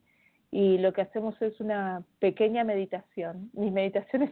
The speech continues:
son cortas, son de dos, tres minutos, ¿sí? Porque es práctico, no, no, no son veinte minutos de preparación. Y ahí le hacemos elegir a la persona,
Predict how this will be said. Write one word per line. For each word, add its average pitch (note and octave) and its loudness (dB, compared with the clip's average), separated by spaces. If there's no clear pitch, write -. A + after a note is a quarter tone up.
son A#3 -2
cortas, G#3 0
son G#3+ -8
de G3 -2
dos, A3 -2
tres A3 -4
minutos, G#3+ -6
¿sí? B3+ 0
Porque F#3+ -2
es G#3 2
práctico, A#3 -2
no, F#3+ -10
no, F#3+ -12
no G3 -10
son G#3+ -2
veinte G3+ 0
minutos G3+ -8
de F#3+ -4
preparación. F#3 -6
Y A3 2
ahí A#3+ 2
le B3+ 0
hacemos B3 -6
elegir G#3+ -8
a A3+ 0
la G#3 -2
persona, G#3 -4